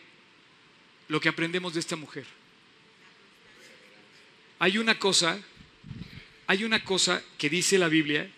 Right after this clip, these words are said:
que es lo que más ama a Dios. No tienes que hacer nada para agradarle a Dios,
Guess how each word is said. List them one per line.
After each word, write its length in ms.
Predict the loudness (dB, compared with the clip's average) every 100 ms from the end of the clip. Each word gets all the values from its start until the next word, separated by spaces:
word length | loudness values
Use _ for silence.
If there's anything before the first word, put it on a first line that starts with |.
| -20 -20 -20 -20 -20 -20 -12 0
que 120 | 0
es 80 | 2
lo 120 | 0
que 120 | 0
más 380 | 0 0 0 -2
ama 100 | -2
a 240 | -4 _ -8
Dios. 360 | -6 -4 -6 -12 -20 -20 _ _ _ _ -20 _ _ -20 -20 -20 -20 -20 _ _ _
No 120 | -2
tienes 180 | 2 6
que 80 | 6
hacer 220 | 6 6
nada 360 | 6 6 6 4
para 160 | 2
agradarle 480 | 2 2 2 2 2
a 60 | -2
Dios, 360 | -2 -4 -6